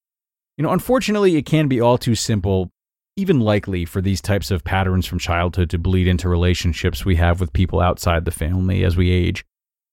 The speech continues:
So, I hope you took some inspiration from this one, if this is something that you struggle with.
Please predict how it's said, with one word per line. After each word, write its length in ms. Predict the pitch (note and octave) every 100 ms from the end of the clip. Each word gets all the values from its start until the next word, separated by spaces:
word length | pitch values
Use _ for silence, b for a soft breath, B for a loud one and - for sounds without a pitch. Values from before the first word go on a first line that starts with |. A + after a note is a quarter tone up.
| _ _ _
So, 300 | - G#2+ F2 _ _ _ _
I 80 | G2+
hope 160 | D#3+
you 60 | A3+
took 180 | G#3 F#3+
some 140 | C3
inspiration 580 | A#2+ - G2+ G2+ G#2+ G#2
from 200 | - F2+
this 180 | F2+ -
one, 240 | F#2 F2+
if 160 | - D3
this 160 | A#2+ -
is 120 | F#2+
something 260 | G#2 F2+
that 80 | F2
you 180 | F2+ G2
struggle 380 | - F2 D#2 B1+
with. 200 | B1+